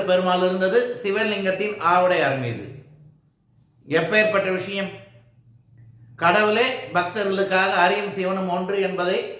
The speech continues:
காட்டிய அற்புத திருத்தலம். இந்த திருத்தலம் சென்று வந்தால் நமக்கு ஞானம் கிடைக்கும், மேலும் ஹரி சிவன் இருவரின் அருளும் கிடைக்கும்.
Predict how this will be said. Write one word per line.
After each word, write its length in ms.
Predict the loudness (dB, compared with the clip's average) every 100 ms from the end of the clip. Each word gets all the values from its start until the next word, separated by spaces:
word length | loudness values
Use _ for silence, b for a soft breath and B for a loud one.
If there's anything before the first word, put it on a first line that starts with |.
| -18
காட்டிய 500 | -2 2 2 0 -2
அற்புத 360 | -2 -4 -2 -4
திருத்தலம். 600 | -4 -6 -6 -6 -6 -6 -12 -20 _ _ _ _ _ _ _ _ _ _ _ _
இந்த 300 | -4 0 2
திருத்தலம் 580 | 2 2 -2 -2 -2 -2
சென்று 320 | -2 -2 0
வந்தால் 460 | 0 0 0 2 0 -4 -14 -20 _ _ _ _ _ _ _ _ _ _ _ _ _ _ _ -4
நமக்கு 420 | 0 0 0 -2
ஞானம் 460 | 0 2 2 0 -2
கிடைக்கும், 560 | -2 -4 -6 -8 -8
மேலும் 340 | -2 -2 -2 -4
ஹரி 360 | -2 0 0
சிவன் 280 | -2 -2 -2
இருவரின் 440 | 0 2 2 2 0
அருளும் 380 | 0 0 0 -4
கிடைக்கும். 420 | -4 -4 -6